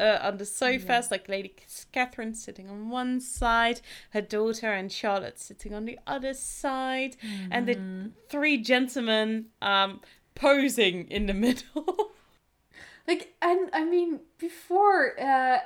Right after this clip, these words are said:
Speaker 2: and at Netherfield, they, um, uh, I think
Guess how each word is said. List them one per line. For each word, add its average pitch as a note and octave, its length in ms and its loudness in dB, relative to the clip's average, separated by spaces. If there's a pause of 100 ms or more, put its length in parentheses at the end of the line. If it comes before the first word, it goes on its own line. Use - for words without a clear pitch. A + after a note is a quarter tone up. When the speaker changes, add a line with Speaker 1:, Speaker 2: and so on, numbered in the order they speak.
Speaker 2:
and A#3+ 300 -6
at A#3 200 -6
Netherfield, G#3+ 640 -2
they, A#3 320 -2
um, G3 760 -4
uh, F#3 320 -4 (380)
I G3+ 40 -16
think A#3+ 220 -8